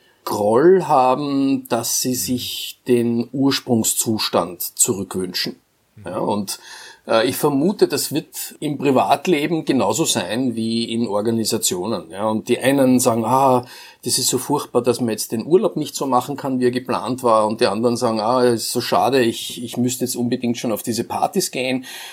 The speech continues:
Speaker 1: Und die Dritten sagen halt, „Ah, es ist, äh, so furchtbar, weil die Firma müsste eigentlich wieder genauso funktionieren wie im Jänner oder im Februar.“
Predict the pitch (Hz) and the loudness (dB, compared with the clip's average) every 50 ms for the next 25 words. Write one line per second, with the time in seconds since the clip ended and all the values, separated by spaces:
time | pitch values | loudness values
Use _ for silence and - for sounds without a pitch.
0 | - - _ - 131 127 127 135 131 117 120 120 120 - 151 - - 127 120 135 | -18 -16 _ -2 0 0 0 -2 0 2 0 2 2 2 2 4 4 4 4 4
1 | 135 135 135 131 131 127 143 147 143 123 135 127 - - - - - 143 151 - | 4 4 4 4 4 4 6 6 4 4 0 0 0 0 0 0 0 0 0 0
2 | - - 127 - 135 143 127 - - 143 131 131 135 127 127 120 - - 156 160 | 0 -2 -2 -2 -2 -2 -2 0 2 2 2 2 0 0 -2 -4 0 0 2 2
3 | 170 147 131 127 127 123 - - 113 110 113 117 120 123 117 139 127 135 120 123 | 2 4 4 4 2 2 2 0 0 2 2 0 0 -2 -4 -2 -2 -2 0 2
4 | 117 107 101 107 123 120 - 123 117 117 - 135 120 110 110 113 113 107 110 107 | 2 2 2 0 0 -2 -2 -2 -2 -2 -2 -2 -2 0 0 -2 -2 -2 -2 -2
5 | 107 110 104 98 104 104 101 98 98 98 95 101 95 - 113 117 - - 110 107 | -2 -2 -2 -2 -2 0 -2 -2 -2 -2 -4 -6 -6 -8 -8 -8 -8 -4 -4 -4
6 | 104 - - | -4 -4 -6